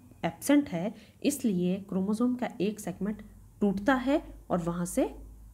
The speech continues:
लॉस्ट हो जाता है, वो क्रोमोसोम जो है उसको लूज कर देता है। This deletion, it can be terminal or it can be interstitial। टर्मिनल कब होगी? जब it will be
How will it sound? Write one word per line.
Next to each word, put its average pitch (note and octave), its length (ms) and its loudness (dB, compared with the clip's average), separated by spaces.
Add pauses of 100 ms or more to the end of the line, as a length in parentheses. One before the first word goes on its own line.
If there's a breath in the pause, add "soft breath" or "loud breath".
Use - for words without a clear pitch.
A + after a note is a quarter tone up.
(1160)
लॉस्ट G#3 380 2
हो F3+ 40 2
जाता D#3 240 -4
है, F3+ 60 0
वो A#3 100 4
क्रोमोसोम G3+ 460 -2
जो G3+ 100 -2
है G#3 80 -2
उसको G3 400 0 (280 loud breath)
लूज A#3 220 8
कर - 120 -6
देता - 300 -12
है। - 300 -16 (800 loud breath)
This A#3+ 280 4 (180)
deletion, F#3 420 0 (340)
it B3+ 160 2
can A3 300 0
be D4 100 4 (260)
terminal G#3+ 400 0 (300)
or G#3+ 100 0 (120)
it B3 180 -2
can G#3 220 0
be C#4 80 6 (500)
interstitial। D4 600 2 (500)
टर्मिनल A#3 400 4
कब C4+ 280 -2
होगी? B3+ 240 2 (420 loud breath)
जब B3 320 0 (300)
it G#3+ 160 -4
will B3+ 200 2
be C#4 120 2